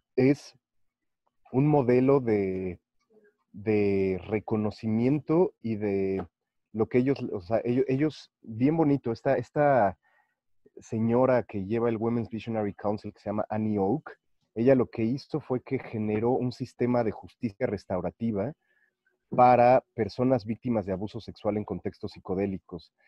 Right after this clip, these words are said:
Entonces, en lugar de llevar los casos a la ley, que generalmente solo termina generando más trauma y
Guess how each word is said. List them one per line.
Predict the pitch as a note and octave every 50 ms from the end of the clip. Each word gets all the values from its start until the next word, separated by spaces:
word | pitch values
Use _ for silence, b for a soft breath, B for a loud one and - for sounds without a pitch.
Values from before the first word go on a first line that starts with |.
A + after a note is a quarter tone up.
| b b b -
Entonces, | G2+ F#2 C3+ C#3 - C#3
en | B2+ B2
lugar | B2 A#2 B2 C#3 D#3 D#3+
de | F3
llevar | C#3+ A#2+ A#2 G#2+ A#2+ B2 C3 C3+ - -
los | A#2 G#2+ G#2 - -
casos | - - A#2+ A#2+ - - G#2+ G2 - - -
a | G#2 G2+
la | F#2+ F#2+ F#2 F#2
ley, | G2 G#2 A2 A2 A2 G#2+ A#2 D3+ - _ _
que | - F#2
generalmente | - G#2+ G#2 G#2+ G#2+ A2 A#2 A#2 G#2+ - A2+
solo | - - B2 A2+ A#2
termina | G#2 - G2 F#2 G#2+ A2 G#2+
generando | - G2+ G2 G2 G2+ G#2 G#2+
más | G#2 G#2 G#2 - _
trauma | - G2+ G#2 G#2 G#2 G#2 G2+ G2 F2+
y | E2+